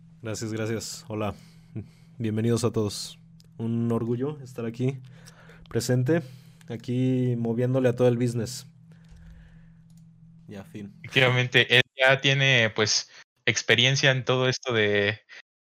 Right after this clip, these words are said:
Speaker 2: de subir. Ahí abajo, de, en este canal, abajo está su canal. Ya pronto va a estar ahí haciendo directos.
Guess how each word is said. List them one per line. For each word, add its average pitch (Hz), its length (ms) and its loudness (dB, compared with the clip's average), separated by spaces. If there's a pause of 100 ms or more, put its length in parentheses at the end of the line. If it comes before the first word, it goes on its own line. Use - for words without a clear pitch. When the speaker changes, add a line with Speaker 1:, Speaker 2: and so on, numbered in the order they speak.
Speaker 2:
de 113 120 -4
subir. 170 440 4 (280)
Ahí 127 320 6
abajo, 143 340 6
de, 123 240 0
en 131 60 -4
este 143 180 -2
canal, 151 280 0
abajo 147 240 -2
está 156 200 -4
su 151 160 -6
canal. 151 380 0 (340)
Ya 127 140 0
pronto 135 260 0
va 131 60 4
a 131 60 6
estar 131 260 2
ahí 123 180 4
haciendo 127 300 -2
directos. 131 680 -2